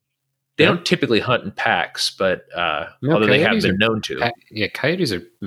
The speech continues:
Speaker 2: like, the, the main issues we have with, in coyotes in the U S is pack coyotes. Like, ones that operate
Speaker 1: Well,
Speaker 2: in
Speaker 1: they
Speaker 2: a
Speaker 1: don't,
Speaker 2: pack.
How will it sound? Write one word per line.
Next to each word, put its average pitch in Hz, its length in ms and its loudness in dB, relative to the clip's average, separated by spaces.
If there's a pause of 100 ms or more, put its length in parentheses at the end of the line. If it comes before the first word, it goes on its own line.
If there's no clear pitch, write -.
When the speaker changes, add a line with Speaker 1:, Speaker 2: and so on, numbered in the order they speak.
(200)
Speaker 2:
like, 95 240 -4
the, 98 220 -2 (140)
the 107 80 -2
main 123 260 4
issues 104 360 0
we 92 100 0
have 90 180 -2 (200)
with, 98 260 -2
in 92 260 -2
coyotes 95 540 0
in 92 80 -2
the 90 80 0
U 90 140 0
S 87 180 -4
is 87 120 -6
pack - 500 -4 (100)
coyotes. - 640 -6 (1120)
Like, 90 100 -4
ones 95 180 0
that 92 140 4
operate 90 320 2
Speaker 1:
Well, 135 100 4
Speaker 2:
in 135 40 6
Speaker 1:
they - 20 2
Speaker 2:
a 135 40 4
Speaker 1:
don't, 185 120 4
Speaker 2:
pack. - 100 -6